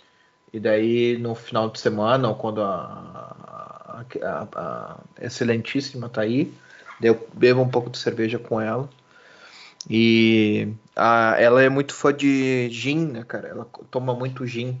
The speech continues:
Ela, tipo, ela compra, tipo, gin maluco, feito lá, sei lá, na Espanha, no, na Alemanha, na, na França e,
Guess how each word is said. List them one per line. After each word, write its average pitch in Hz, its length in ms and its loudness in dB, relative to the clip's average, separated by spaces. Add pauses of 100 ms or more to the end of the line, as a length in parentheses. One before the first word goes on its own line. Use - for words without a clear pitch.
Ela, 110 100 -14
tipo, - 240 -10
ela 90 360 -4 (440)
compra, 131 420 4
tipo, - 380 -8
gin 117 240 -8
maluco, 117 540 0
feito 107 420 -10
lá, 110 300 -2
sei - 160 -16
lá, 107 100 -8
na 104 100 -10
Espanha, 110 600 0
no, - 360 -10 (320)
na 104 100 -4
Alemanha, 110 420 4
na, 117 200 -4 (160)
na 101 180 -8
França 123 680 -2
e, 78 260 -16